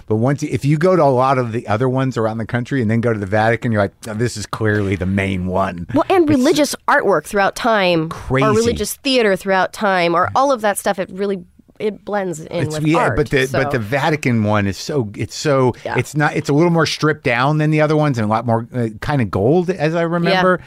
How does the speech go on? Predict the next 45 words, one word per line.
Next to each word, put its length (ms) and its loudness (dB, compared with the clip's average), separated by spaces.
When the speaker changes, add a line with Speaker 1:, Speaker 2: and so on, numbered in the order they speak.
Speaker 2:
Yeah. 80 0
Speaker 1:
And, 180 0
like, 180 -2
'cause 200 -2
some 120 0
of 60 2
the 100 4
other 140 2
ones 160 -2
look 160 -4
old 320 -4
and 120 -6
dusty 420 -6
and 140 -8
weird, 360 -4
and 140 -8
there's 160 -10
dead 240 -6
popes 340 -8
and 100 -4
every, 300 -8
everywhere. 540 -4
Speaker 2:
There's 100 -2
Speaker 1:
But 80 -2
Speaker 2:
probably 220 2
a 60 -6
couple 200 0
dead 180 0
popes 280 -8
around 180 -6
there, 100 0
Speaker 1:
there's 200 2
Speaker 2:
right? 100 -8
Speaker 1:
hundreds 360 2
of 80 0
dead 220 0
popes 300 -2
everywhere 800 2
in 180 0
Speaker 2:
<laughs> 60 0
Speaker 1:
Italy. 240 2
There 140 2
are 160 2
dead 300 2
wizards 580 2